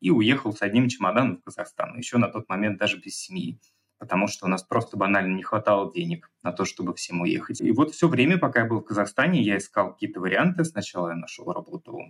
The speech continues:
чтобы просто, как говорится, штаны не падали, чтобы себя обеспечивать и деньги семьи не тянуть. Вот, потому что я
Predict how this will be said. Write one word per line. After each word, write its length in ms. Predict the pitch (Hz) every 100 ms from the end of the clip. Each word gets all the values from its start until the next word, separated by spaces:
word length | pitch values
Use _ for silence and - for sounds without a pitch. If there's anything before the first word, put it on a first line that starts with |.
| -
чтобы 280 | - 92 87
просто, 460 | - 98 - - 87
как 160 | 87
говорится, 280 | 95 87 -
штаны 240 | - 104 160
не 100 | 165
падали, 320 | 139 120 113
чтобы 220 | - -
себя 220 | - 110
обеспечивать 640 | 120 110 - 113 - 104 98
и 40 |
деньги 260 | 104 101 101
семьи 340 | - 110 85
не 120 | 82
тянуть. 440 | 82 98 - - - -
Вот, 160 | 90 -
потому 100 | -
что 180 | - 98
я 640 | 101 98 98 95 92